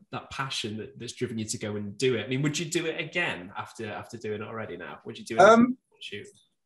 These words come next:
Speaker 2: I think it's something that I won't necessarily, like, push to do,
Speaker 1: Yeah.
Speaker 2: but if it come about,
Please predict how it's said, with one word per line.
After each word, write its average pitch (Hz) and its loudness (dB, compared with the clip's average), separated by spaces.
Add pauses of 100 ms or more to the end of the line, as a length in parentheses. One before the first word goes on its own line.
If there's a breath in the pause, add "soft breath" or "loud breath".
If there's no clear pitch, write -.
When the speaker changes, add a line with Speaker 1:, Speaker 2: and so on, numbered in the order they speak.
(360)
Speaker 2:
I 277 8
think 320 10
it's 302 10
something 262 10
that 208 12
I - 12
won't 220 10
necessarily, 208 10
like, 165 10 (560)
push - 10
to 170 10
do, 214 12 (240)
Speaker 1:
Yeah. 104 -8
Speaker 2:
but 139 10 (260)
if 165 8
it - 8
come 175 12
about, 147 12